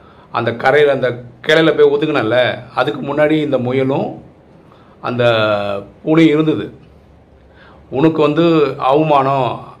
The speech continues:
இல்ல, இந்த, இந்த கிளையில நான் போய் பிடிச்சிக்கிறதான்னு நினைச்சா விட்டுருக்கலாம்ல, ஏன் பு-, பிடிச்ச? உயிர் பயம் தானே?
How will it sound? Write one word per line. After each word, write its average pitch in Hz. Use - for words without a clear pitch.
இல்ல, 233
இந்த, 127
இந்த 131
கிளையில 147
நான் 135
போய் 143
பிடிச்சிக்கிறதான்னு 135
நினைச்சா 147
விட்டுருக்கலாம்ல, 139
ஏன் 156
பு-, 127
பிடிச்ச? 127
உயிர் 147
பயம் 131
தானே? 117